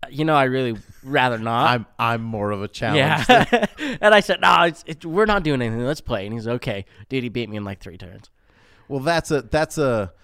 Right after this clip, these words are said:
Speaker 2: that's the move that everyone that knows the through, three move mate, like,
Speaker 1: Yeah.
Speaker 2: will do on anyone's first time,
Speaker 1: Oh.
Speaker 2: 'cause you don't know what, you don't see it coming. You don't even know to look for it.
Speaker 1: The
Speaker 2: And you're
Speaker 1: only
Speaker 2: just like,
Speaker 1: thing
Speaker 2: "Boom, boom, boom." Uh, mate.
Speaker 1: He, yeah, he was, he was making all these ad-,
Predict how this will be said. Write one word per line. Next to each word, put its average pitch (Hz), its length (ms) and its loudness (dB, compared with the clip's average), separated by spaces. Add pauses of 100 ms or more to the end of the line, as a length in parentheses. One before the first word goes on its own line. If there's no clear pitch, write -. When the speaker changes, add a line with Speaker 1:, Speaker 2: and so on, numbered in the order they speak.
(480)
Speaker 2:
that's 160 280 -2
the 185 120 -2
move 156 340 2
that 135 160 0
everyone 143 600 -2
that 120 100 -6
knows 113 340 -6
the 107 120 -14
through, 117 480 -8
three 120 200 -8
move 117 340 -8
mate, 113 480 -8
like, 107 300 -8
Speaker 1:
Yeah. 110 140 -6
Speaker 2:
will 113 160 -4
do 110 400 -4 (180)
on 113 200 -6
anyone's 113 480 -8
first 113 300 -6
time, 120 200 -4
Speaker 1:
Oh. 120 40 -2
Speaker 2:
'cause 120 160 -4
you 165 80 -2
don't 165 140 0
know 127 100 -4
what, 120 180 -6
you 143 100 -6
don't 175 140 -4
see 160 120 -6
it 120 100 -8
coming. 135 280 -8
You 160 60 -4
don't 180 120 -4
even 160 140 -6
know 143 120 -4
to 131 60 -4
look 143 200 -4
for 113 260 -6
it. 110 60 -8
Speaker 1:
The 160 120 0
Speaker 2:
And - 100 -12
you're 170 100 2
Speaker 1:
only 226 140 2
Speaker 2:
just 240 100 -2
like, - 100 2
Speaker 1:
thing 214 120 0
Speaker 2:
"Boom, 131 140 -2
boom, 131 200 -4
boom." 131 200 -6
Uh, 110 160 -8 (100)
mate. 90 240 -12 (260)
Speaker 1:
He, 175 260 -4
yeah, 151 260 -2
he 202 180 -4
was, 214 160 -2
he 185 220 -4
was 208 120 0
making 170 280 -2
all 151 120 2
these 151 160 -4
ad-, 131 200 -12